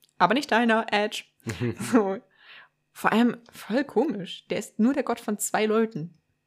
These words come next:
Speaker 2: Ja, offensichtlich hat er mit denen ja wohl genug zu tun.
Speaker 1: W-, weil die so viele dumme Sachen machen, oder was?
Speaker 2: Ja, weil er die ganze Zeit bei ihnen ist. Also er muss ja wohl irgendwas Wichtiges mit denen wollen.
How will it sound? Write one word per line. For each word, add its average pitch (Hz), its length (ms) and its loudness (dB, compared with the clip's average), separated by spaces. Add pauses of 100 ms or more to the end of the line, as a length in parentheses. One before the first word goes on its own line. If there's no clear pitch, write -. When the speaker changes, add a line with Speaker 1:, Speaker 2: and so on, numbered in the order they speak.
(280)
Speaker 2:
Ja, 110 200 4
offensichtlich 127 580 4
hat 117 80 8
er 123 60 6
mit 113 180 6
denen 123 140 4
ja 117 160 4
wohl 113 100 0
genug 113 300 0
zu - 100 -12
tun. 127 340 -4 (800)
Speaker 1:
W-, - 180 -10
weil 170 240 2
die 175 100 0
so 175 180 -2
viele 165 260 -6
dumme 170 240 0
Sachen 175 300 -4
machen, 349 260 -2
oder 175 140 -2
was? 180 300 -8
Speaker 2:
Ja, 113 240 2
weil 113 120 4
er 117 140 4
die 110 180 -2
ganze 160 340 4
Zeit 131 360 6
bei 127 120 6
ihnen 87 320 0
ist. 82 320 -8 (840)
Also 92 160 -8
er 95 60 -2
muss 120 180 -4
ja 113 320 6
wohl 117 240 0
irgendwas 113 540 -4
Wichtiges 92 500 -10
mit 92 160 -6
denen 92 440 -6
wollen. 92 440 -2